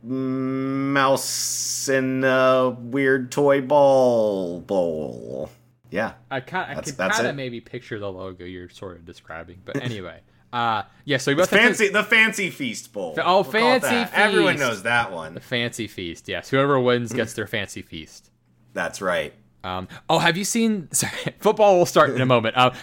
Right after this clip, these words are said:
Speaker 2: have you seen the
Speaker 1: <laughs>
Speaker 2: Jaguars mascot, like, doing all this wild bullshit at the games?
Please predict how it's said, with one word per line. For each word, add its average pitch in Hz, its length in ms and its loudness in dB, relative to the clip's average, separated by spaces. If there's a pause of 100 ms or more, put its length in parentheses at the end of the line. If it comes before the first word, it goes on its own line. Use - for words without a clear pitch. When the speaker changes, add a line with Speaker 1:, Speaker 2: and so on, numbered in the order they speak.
Speaker 2:
have 196 120 8
you 180 60 4
seen 196 240 4
the 185 140 4
Speaker 1:
<laughs> - 20 -2
Speaker 2:
Jaguars 135 960 4
mascot, 110 500 2
like, 117 160 -4
doing 110 220 0
all 110 100 2
this 110 140 -2
wild 101 400 0
bullshit 101 500 0 (220)
at 107 100 -8
the 101 60 -10
games? 104 480 -4